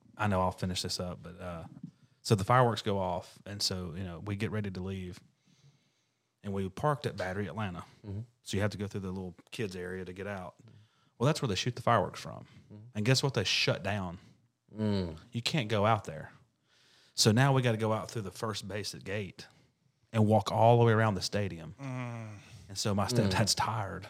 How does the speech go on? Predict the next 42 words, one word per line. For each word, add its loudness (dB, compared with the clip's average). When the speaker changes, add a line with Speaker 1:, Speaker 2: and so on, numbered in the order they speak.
Speaker 1:
and -2
I 4
felt 0
awful. -4
Speaker 2:
Mm. -8
Speaker 1:
And 0
there's 0
so 2
many -2
stairs, -2
and, -6
you -4
know, -2
he's -2
taking -4
breaks, -8
and -12
I -12
was -6
like, -8
"Larry, -6
I'm -8
so -6
sorry." -6
And -10
he -12
goes, -6
"Oh, -4
it's -8
fine. -8
We -6
didn't -10
know." -12
Speaker 3:
Hop -2
on 2
my 0
back, 2
Larry. 4
<laughs> -4
Speaker 1:
But -6
it -8
was, -6